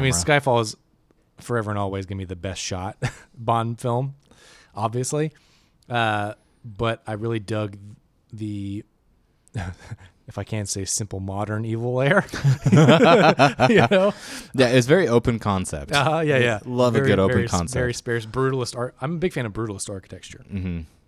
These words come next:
Speaker 1: Partly because of the name.
Speaker 2: Yeah.
Speaker 1: And also because just the way it looks. One of
Speaker 2: Well,
Speaker 1: my favorite
Speaker 2: so
Speaker 1: video
Speaker 2: it's
Speaker 1: games of all time is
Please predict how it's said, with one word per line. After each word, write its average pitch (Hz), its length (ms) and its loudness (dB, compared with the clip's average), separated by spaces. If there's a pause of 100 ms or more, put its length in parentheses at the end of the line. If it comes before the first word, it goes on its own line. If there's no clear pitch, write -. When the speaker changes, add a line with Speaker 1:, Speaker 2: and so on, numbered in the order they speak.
(580)
Speaker 1:
Partly 147 240 -4
because 117 220 -6
of 104 40 -10
the 107 80 -4
name. 107 320 -4 (420)
Speaker 2:
Yeah. 85 320 -6
Speaker 1:
And 120 80 -4
also 110 240 -4
because 104 320 -8
just 98 220 -12
the 98 60 -14
way 95 100 -10
it 90 60 -12
looks. 104 280 -8 (340)
One 123 120 -4
of 123 40 2
Speaker 2:
Well, 131 140 6
Speaker 1:
my 120 80 -6
favorite 131 100 2
Speaker 2:
so 143 200 6
Speaker 1:
video 123 220 2
Speaker 2:
it's 120 80 -2
Speaker 1:
games 127 280 -2
of 123 80 -6
all 120 120 -2
time 123 300 -4
is - 300 -8